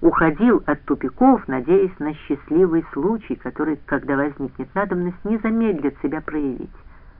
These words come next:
Разделяя распространенные заблуждения, Малик полагал, что имя его навеки занесено в некий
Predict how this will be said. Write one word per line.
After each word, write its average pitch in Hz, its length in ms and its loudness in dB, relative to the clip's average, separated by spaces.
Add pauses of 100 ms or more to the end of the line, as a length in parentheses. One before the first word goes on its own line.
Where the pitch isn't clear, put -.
(500)
Разделяя 180 600 6
распространенные 131 720 -2
заблуждения, 226 640 0 (340)
Малик 294 300 4
полагал, 160 600 6 (300)
что 196 520 6 (340)
имя 233 420 10
его 208 220 2
навеки 175 560 2
занесено 147 460 -2
в 151 100 -8
некий 190 340 0